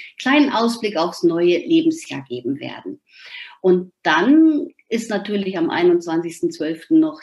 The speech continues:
die große Konjunktion und dann auch noch Rauhnächte. Also seid nicht sauer, wenn wir ein bisschen länger erzählen heute als, wie, als gewohnt. Ähm, wir versuchen, uns auf das Wesentliche zu konzentrieren, oder Franziska?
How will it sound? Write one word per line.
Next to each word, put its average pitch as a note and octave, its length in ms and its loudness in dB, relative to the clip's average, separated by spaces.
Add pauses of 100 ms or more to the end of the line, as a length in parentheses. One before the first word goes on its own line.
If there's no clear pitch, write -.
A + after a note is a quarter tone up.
die C#4+ 320 0
große D#4 460 2
Konjunktion G#3+ 1000 -2
und D#3+ 160 -4
dann E3 200 2
auch E3 180 -2
noch D#3+ 240 -2
Rauhnächte. A3 540 2
Also G3 380 0
seid G3+ 380 -6
nicht G3+ 200 -4
sauer, G3 340 0
wenn G#3+ 200 2
wir G#3+ 120 -6
ein F3 220 2
bisschen C4+ 340 0
länger A3+ 460 0
erzählen G3+ 680 -2
heute F#3+ 420 0
als, F3 460 -4
wie, F#3+ 320 -4
als F3+ 300 -2
gewohnt. F#3 540 2 (480)
Ähm, A3 360 0
wir G3 200 0
versuchen, G3 840 0
uns G3+ 220 2
auf - 140 -2
das E3 300 -6
Wesentliche F3 540 2
zu D#3+ 140 -4
konzentrieren, D3 760 -6
oder G3+ 240 -6
Franziska? G#3 600 -8